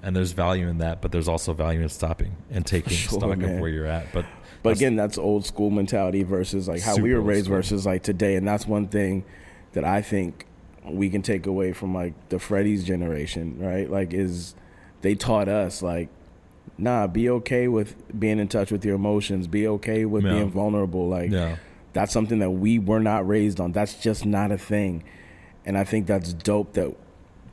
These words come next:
Speaker 2: that's more socially accepted to do that because, like, the modern masculinity is completely changed. Like, it's not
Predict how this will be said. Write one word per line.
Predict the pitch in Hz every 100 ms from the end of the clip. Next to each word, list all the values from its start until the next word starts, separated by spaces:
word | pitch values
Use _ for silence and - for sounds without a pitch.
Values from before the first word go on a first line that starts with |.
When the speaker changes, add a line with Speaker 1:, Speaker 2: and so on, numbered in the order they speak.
| -
Speaker 2:
that's | - 107 95 -
more | 104 98
socially | - 104 95 104 98
accepted | 87 - 104 90 - 95
to | 98
do | 87 95
that | 107 107
because, | 90 98 - 110 110 95
like, | 95 92
the | 101
modern | 92 95 101 104 101
masculinity | 104 95 - 92 104 98 92 92
is | 87
completely | 90 85 - 110 92 95
changed. | - - 82 55 78
Like, | 85 85
it's | 85
not | 98 104 101